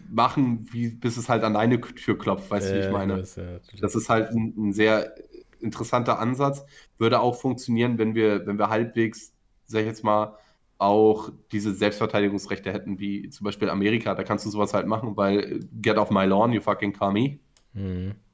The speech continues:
Speaker 1: Ähm, ruck, ruck.
Speaker 2: Und du hast die entsprechenden Mittel, dich zu verteidigen.
Speaker 1: Ja, so, du kannst es halt machen. So.
Speaker 2: Mhm.
Speaker 1: Und das ist halt auch gesellschaftlich akzeptiert.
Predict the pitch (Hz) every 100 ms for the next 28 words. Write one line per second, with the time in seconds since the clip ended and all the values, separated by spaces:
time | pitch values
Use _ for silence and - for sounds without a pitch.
0 | _ _ _ _ _ - 110 107 104 104
1 | - 110 101 110 - 107 113 - - _
2 | _ _ - - 107 - 110 95 - 101
3 | 98 98 90 95 98 90 - - 92 92
4 | 90 98 98 - - - - - - 113
5 | 113 127 131 104 110 107 110 - - -
6 | 113 127 135 - - 110 104 117 123 104
7 | - - _ - 104 98 98 - 95 104
8 | 107 113 117 110 - 113 110 - 101 113
9 | 123 - 113 104 - 101 - 117